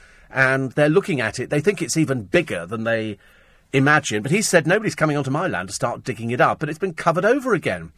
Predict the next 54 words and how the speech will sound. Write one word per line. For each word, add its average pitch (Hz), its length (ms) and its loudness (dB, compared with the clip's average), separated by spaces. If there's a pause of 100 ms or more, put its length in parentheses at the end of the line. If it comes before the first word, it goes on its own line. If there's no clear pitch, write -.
(360)
Whereas, 170 420 2 (460)
you 196 60 2
know, 165 140 2
they, 165 200 2
they, 175 180 2
they've 180 180 -4
taken 226 300 -2
pictures 160 400 -2
of 117 180 2
it. 117 240 -6
It - 80 -8
would 165 120 -4
be 160 100 0
a 143 60 2
lovely 143 360 -4
thing. 101 260 -8 (280)
You 160 80 -6
don't 202 180 -6
think 147 200 -8
it's - 160 -10
a - 20 -10
hoax, - 420 -10
<laughs> - 40 -10
do 123 60 -2 (100)
you? - 160 -6
I - 40 -4
know, 147 140 2 (240)
I 170 80 4
know 220 140 4
we've 240 120 4
had 175 200 4
these 156 240 2
in 151 100 2
the 147 80 -2
past 131 540 0 (300)
where 127 140 4
somebody 131 300 -2
said, 147 160 -4
"Oh, 240 120 0
yes, 170 180 -2
it's 104 100 -10
a 120 60 -6
Roman 110 240 -4
villa. 92 180 -4
We've 98 80 -12
covered 90 260 -8
it 87 40 -8
over 85 140 -8
again. 85 180 -8
You're 101 80 -6
not 90 100 -10
seeing 73 240 -10
it, 80 100 -12
OK?" 196 260 -4